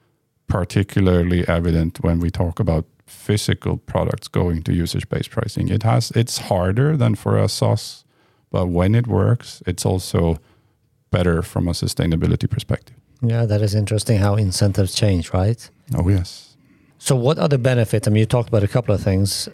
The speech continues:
Speaker 2: Obviously, the main benefits of moving to this business model. What kind of additional benefits have you seen with them moving?
Speaker 1: Well, I think, I'm not sure 'cause I haven't talked to Michelin directly, but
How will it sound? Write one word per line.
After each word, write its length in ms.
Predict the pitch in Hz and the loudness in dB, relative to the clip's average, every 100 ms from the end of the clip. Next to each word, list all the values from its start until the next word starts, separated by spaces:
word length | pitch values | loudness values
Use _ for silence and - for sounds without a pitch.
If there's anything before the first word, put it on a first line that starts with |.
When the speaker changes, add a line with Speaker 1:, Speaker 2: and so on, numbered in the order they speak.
| _ - | _ -2
Speaker 2:
Obviously, 280 | 131 104 110 | 0 2 2
the 100 | 95 | 4
main 420 | 101 113 120 107 | 4 4 4 4
benefits 380 | 92 85 95 - | 2 2 2 0
of 180 | 90 - | 0 2
moving 320 | 95 95 92 | 2 2 0
to 100 | - | 0
this 520 | 95 90 - - - - | 0 0 -2 -6 -8 -6
business 280 | - 95 - | -2 -2 -2
model. 280 | 87 90 92 | 0 0 2
What 200 | 98 113 _ - - _ _ | 0 0 _ -16 -16 _ _
kind 140 | - 113 | 0 2
of 100 | 104 | 4
additional 520 | 120 - 110 95 92 _ _ | 2 2 2 2 0 _ _
benefits 280 | 104 95 95 | 0 2 2
have 140 | 92 | 0
you 60 | 92 | 0
seen 340 | - 107 92 | -2 0 2
with 160 | 92 92 | 2 2
them 120 | 92 | 2
moving? 400 | 87 90 87 92 - _ - | 2 2 0 -2 -6 _ -2
Speaker 1:
Well, 360 | 123 147 151 - - | 2 4 2 -2 -2
I 220 | 110 117 | 0 2
think, 840 | 110 - - 147 180 196 165 - | 0 -4 0 4 6 4 0 -2
I'm 120 | - 104 | 2 4
not 180 | 120 | 2
sure 380 | - - 95 113 | 0 2 4 2
'cause 120 | 117 | 2
I 60 | 101 | 0
haven't 320 | 90 87 87 | 2 2 -2
talked 300 | - 92 95 | -2 -2 0
to 80 | 92 | 0
Michelin 340 | 92 - 87 | 0 2 2
directly, 540 | 87 92 151 - 95 95 | 4 4 2 2 0 2
but 400 | 95 90 90 | 2 2 0